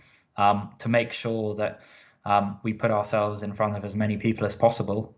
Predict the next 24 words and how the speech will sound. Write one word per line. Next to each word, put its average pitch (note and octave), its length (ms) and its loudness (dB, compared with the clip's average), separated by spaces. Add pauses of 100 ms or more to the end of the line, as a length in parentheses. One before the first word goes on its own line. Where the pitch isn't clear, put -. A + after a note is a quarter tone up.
and, G#2 320 0
um, G#2 400 0
and A2 160 0
they G#2+ 100 2
know G#2+ 180 2
we're, G#2 420 -2
we're G#2 180 2
out G#2+ 220 4
there G#2+ 360 4
and, G2 240 -6
and G#2 120 -6
what G#2+ 180 -4
we G2+ 120 -4
have - 120 -4
done G#2 280 2
to - 100 -10
date G#2 360 0
and, F#2+ 220 -6
and G2+ 180 -2
what G2+ 160 0
we're G2+ 120 -2
doing G#2+ 300 2
going G#2 240 2
forwards. G#2+ 380 0